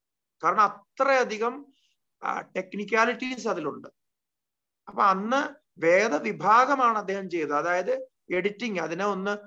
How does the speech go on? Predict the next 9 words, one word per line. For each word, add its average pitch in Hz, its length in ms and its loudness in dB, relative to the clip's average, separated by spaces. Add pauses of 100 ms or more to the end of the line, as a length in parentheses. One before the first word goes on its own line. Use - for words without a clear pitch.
(240)
അത് - 140 0
അദ്ദേഹം 202 260 0
compose 202 520 2
ചെയ്യല്ല 220 400 -2
ചെയ്തത്, 151 240 -6
author 185 500 -2
അല്ല 151 260 -6
അദ്ദേഹം. - 400 -12 (600)
രചയിതാവല്ല, 202 840 2